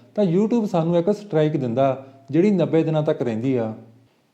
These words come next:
ਜੇ ਅਸੀਂ ਜਾਣੇ ਅਣਜਾਣੇ ਫਿਰ ਗਲਤੀ ਕਰਦੇ ਹਾਂ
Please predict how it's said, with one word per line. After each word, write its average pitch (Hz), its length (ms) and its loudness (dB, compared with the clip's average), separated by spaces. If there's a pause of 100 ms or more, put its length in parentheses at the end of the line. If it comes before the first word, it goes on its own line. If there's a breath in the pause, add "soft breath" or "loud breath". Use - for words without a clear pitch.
(120)
ਜੇ 156 160 4
ਅਸੀਂ 185 220 2
ਜਾਣੇ 156 320 4
ਅਣਜਾਣੇ 160 420 0
ਫਿਰ 160 240 0
ਗਲਤੀ 196 320 2
ਕਰਦੇ 139 340 0
ਹਾਂ 131 180 -4